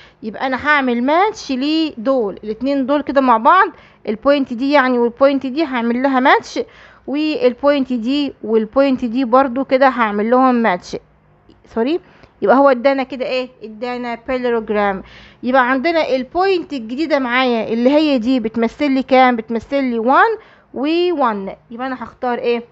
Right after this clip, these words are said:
هختار هنا برضو في وان مفروض، تمام، يبقى هختار الاختيار ده. تعال نشوف اللي بعده. نذكر مع بعض الكوردينيت بلين.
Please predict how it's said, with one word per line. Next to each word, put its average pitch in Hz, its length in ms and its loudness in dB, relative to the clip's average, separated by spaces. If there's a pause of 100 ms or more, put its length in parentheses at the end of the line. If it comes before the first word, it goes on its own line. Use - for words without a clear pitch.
(200)
هختار 233 340 -4
هنا 247 160 0
برضو 226 260 -4
في 247 160 -8
وان 247 240 0
مفروض، 262 360 -2 (480)
تمام، 277 300 -2
يبقى 269 200 -6
هختار 214 340 -12
الاختيار 220 480 -10
ده. 170 160 -16 (360)
تعال 220 160 -2
نشوف 240 200 -8
اللي 214 120 -4
بعده. 311 380 0 (120)
نذكر 294 380 -2
مع 269 180 0
بعض 302 420 2
الكوردينيت 254 960 2
بلين. 262 340 -2